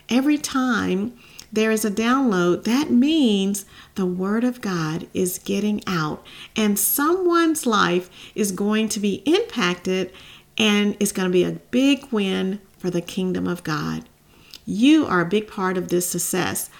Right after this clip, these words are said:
Plus, it helps others to be able to find the podcast. It doesn't matter if you're listening to this podcast in twenty thirty. The Word of God is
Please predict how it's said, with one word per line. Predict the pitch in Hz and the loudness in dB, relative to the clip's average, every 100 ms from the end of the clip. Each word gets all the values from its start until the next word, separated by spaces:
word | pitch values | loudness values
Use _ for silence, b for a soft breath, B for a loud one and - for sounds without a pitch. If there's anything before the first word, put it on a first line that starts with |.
| B | B
Plus, | - 330 370 277 202 262 - - - | -2 4 4 4 2 0 -4 -8 0
it | 277 285 | 2 2
helps | 254 277 262 - - | 2 2 2 -4 -2
others | 254 269 220 180 180 | 0 2 2 0 0
to | - 208 | 0 0
be | 208 202 | 2 2
able | 202 196 | 0 -4
to | 208 | -6
find | 196 - 208 202 226 240 240 | -8 -8 -4 0 2 4 4
the | 240 | 4
podcast. | 240 196 170 - 175 - - - - b b b | 0 -2 -2 -4 -6 -6 -6 -8 -10 b b b
It | - 262 | 0 2
doesn't | 277 269 262 233 214 | 2 2 2 2 2
matter | 190 208 269 302 | 2 2 2 2
if | 233 226 | 0 0
you're | 208 190 | 0 0
listening | 185 202 220 247 226 233 | 2 0 0 0 0 2
to | - 202 | 2 0
this | 196 196 214 - | 2 0 0 -4
podcast | - 185 190 - 190 185 196 - | 2 2 2 -2 -2 0 -2 0
in | 208 202 202 | 2 2 0
twenty | - 196 208 208 - 214 | -4 0 0 0 0 0
thirty. | 214 - 190 185 180 156 185 B B B B - | 0 0 2 4 2 -2 -6 B B B B 2
The | 214 | 4
Word | 214 202 233 277 | 4 4 2 4
of | 302 285 | 2 2
God | 254 247 240 | 0 2 4
is | 220 196 | 2 0